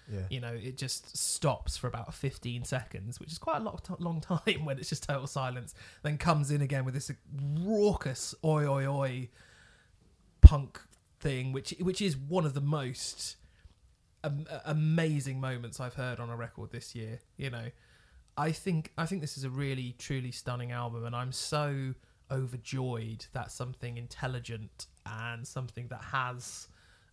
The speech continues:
Speaker 2: a very deep, important message is doing so well.
Speaker 1: Yep.
Speaker 2: I think it's wonderful.
Speaker 1: Hmm.
Speaker 2: So,
Speaker 1: So
Speaker 2: yeah.
Speaker 1: there you go.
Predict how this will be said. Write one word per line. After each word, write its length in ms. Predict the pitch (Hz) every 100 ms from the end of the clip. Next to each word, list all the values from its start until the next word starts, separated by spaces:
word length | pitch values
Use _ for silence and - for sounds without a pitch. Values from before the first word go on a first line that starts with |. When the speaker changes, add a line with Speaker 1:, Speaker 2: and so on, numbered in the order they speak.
| -
Speaker 2:
a 80 | 131
very 540 | 127 139 131 131 131 - _
deep, 340 | 170 151 - -
important 800 | 131 127 - 139 131 - 113 113 -
message 720 | 123 - - 107 - - - - - _ -
is 120 | 131
doing 360 | - 117 113 110
so 720 | - - - - 120 117 110
well. 360 | 104 107 110 - _ - 127
Speaker 1:
Yep. 180 | 117 - -
Speaker 2:
I 80 | -
think 260 | - 113
it's 400 | 110 - - - - - 135
wonderful. 600 | 117 117 110 117 110 113 - _ -
Speaker 1:
Hmm. 80 | 104
Speaker 2:
So, 120 | 104
Speaker 1:
So 140 | 110 113 - _ _
Speaker 2:
yeah. 180 | 160 123
Speaker 1:
there 80 | 110
you 60 |
go. 180 | 117 107